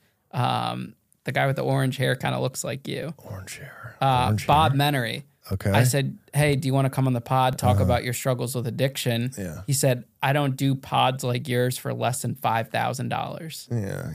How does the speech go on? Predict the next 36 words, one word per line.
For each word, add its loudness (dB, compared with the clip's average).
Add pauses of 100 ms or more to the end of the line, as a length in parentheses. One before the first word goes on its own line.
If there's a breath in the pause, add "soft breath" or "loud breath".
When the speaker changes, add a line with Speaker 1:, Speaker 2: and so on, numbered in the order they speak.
Speaker 2:
yeah. -14
There's -8
a 0
lot 2
of 0
Speaker 1:
How 2
are 4
you 4
Speaker 2:
cra-, 4
Speaker 1:
gonna 2
Speaker 2:
there's 4
Speaker 1:
say 6
Speaker 2:
a 6
lot 6
Speaker 1:
that? 6
Speaker 2:
of 4
delusional 4
people 0
like -2
that. 2
I, 2 (180)
I 4
pay 2
people 2
sometimes 0 (100)
if 0
I 6
think 4
the 0
interview 4
is 4
gonna 4
be 4
right 4
because 0 (380 soft breath)
the, 4